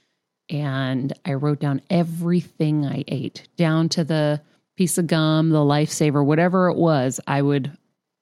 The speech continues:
notate it down. And then I looked and I'm like, "Oh, carbs are your issue. Cool." And so that's when I started saying, "Okay, I'm just gonna eat a little bit less." So when I was at a dinner, I still had dessert. I just didn't eat the whole thing.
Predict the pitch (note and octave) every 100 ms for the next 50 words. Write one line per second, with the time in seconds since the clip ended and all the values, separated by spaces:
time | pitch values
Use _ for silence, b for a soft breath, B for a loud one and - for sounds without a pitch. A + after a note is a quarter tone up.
0 | _ E3+ E3+ F3 F3 - D3 C3+ - D3+
1 | C#3 A#2 F#2+ - D#3 D3+ D3 C#3 E3 D3+
2 | C#3 C#3 B2+ - - E4+ C#4+ - A#3 B3+
3 | B3 C4+ C4+ D4+ D4 - C3+ B2 _ _
4 | - - C#4+ D3+ C3+ C#3 b b b b
5 | _ _ - D#3+ D#3 E3 D3 C#3+ - D3
6 | B2+ C3 C#3+ C3 C3 C3+ - C#3+ C3 -
7 | - D#3 D3 D3 D3 D3+ G#3 G#3 C#3+ -
8 | D#3 D3+ D3+ C#3+ - _ D#3+ C3+ - C3+
9 | B2+ - - _ - E3+ D3 C4 F#3 D#3+
10 | F#3+ b _ _ _ D3 D3 G#3 A3 E3+
11 | C#3 C#3+ F3 - D3 D3 E3 D#3 C#3+ C#3
12 | - - D#3 C3+ B2+ - - C3+ G2+ -